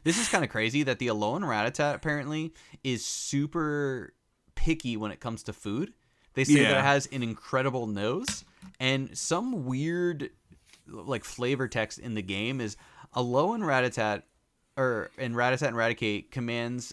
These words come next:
Speaker 1: uh, well, basically, it collects food while it remains in its nests and eats. It's so selective of what it eats, however, only eating fresh, high-quality foods.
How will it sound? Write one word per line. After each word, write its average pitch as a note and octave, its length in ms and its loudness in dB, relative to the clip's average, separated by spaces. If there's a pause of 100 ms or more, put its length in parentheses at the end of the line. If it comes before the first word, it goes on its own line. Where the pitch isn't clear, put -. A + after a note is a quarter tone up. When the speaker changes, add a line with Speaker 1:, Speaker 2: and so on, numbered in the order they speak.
Speaker 1:
uh, G2+ 600 0 (760)
well, B2 180 2
basically, F#3+ 400 2
it D#3 80 0
collects E3+ 340 -2
food B2+ 380 -2
while A#2 240 0
it - 80 -4
remains A2+ 560 -2
in B2+ 160 -10
its A2+ 220 -8
nests G#2 560 -4
and G#2 220 -8
eats. - 420 -8 (340)
It's B2+ 200 -2
so D3+ 220 2
selective C#3+ 580 0
of G#2 120 -4
what G#2+ 180 2
it G2+ 40 -2
eats, D#3+ 320 -6
however, B2 520 2
only C3+ 260 -2
eating B2+ 280 -4
fresh, - 540 0
high-quality G#2+ 880 2
foods. - 600 -4